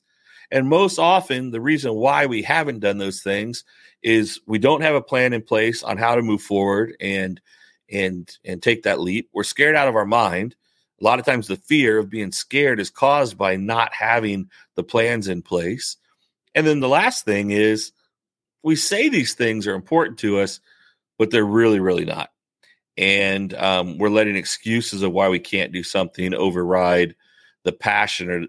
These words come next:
or the desire to do something, or the pain of not doing it just isn't enough to offset, um, you know, the, the joy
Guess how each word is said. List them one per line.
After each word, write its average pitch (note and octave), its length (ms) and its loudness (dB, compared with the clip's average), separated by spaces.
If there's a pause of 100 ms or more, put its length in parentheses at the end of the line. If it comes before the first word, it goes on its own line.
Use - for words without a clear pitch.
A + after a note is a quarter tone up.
or F#2+ 160 0
the E2 120 -6
desire E2+ 500 -2
to E2 100 -14
do C#2+ 180 -10
something, - 480 -14 (460)
or A#2 220 4
the A2 100 0
pain B2+ 400 -2
of F#2+ 100 -4
not G2 340 -2
doing F2+ 280 -2
it F2+ 160 -4
just - 300 -8
isn't F2+ 420 -4
enough F2+ 720 0 (680)
to G2 280 -4
offset, F#2 760 0 (400)
um, E2+ 640 -2 (340)
you F#2 120 -2
know, F2 200 -2
the, E2+ 320 -2
the F2+ 100 -2
joy F2 720 0